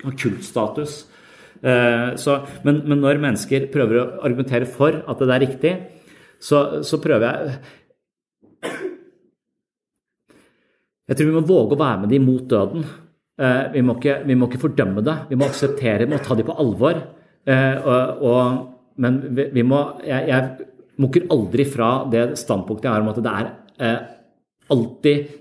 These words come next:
når det i hvert fall gjelder psykisk lidelse, eh, en form for fundamentalisme.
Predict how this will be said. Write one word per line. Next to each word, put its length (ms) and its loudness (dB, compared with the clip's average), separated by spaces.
når 100 4
det 80 6
i 60 2
hvert 160 -4
fall 160 4
gjelder 180 2
psykisk 380 -2
lidelse, 380 0
eh, 300 2
en 80 0
form 220 2
for 100 0
fundamentalisme. 800 0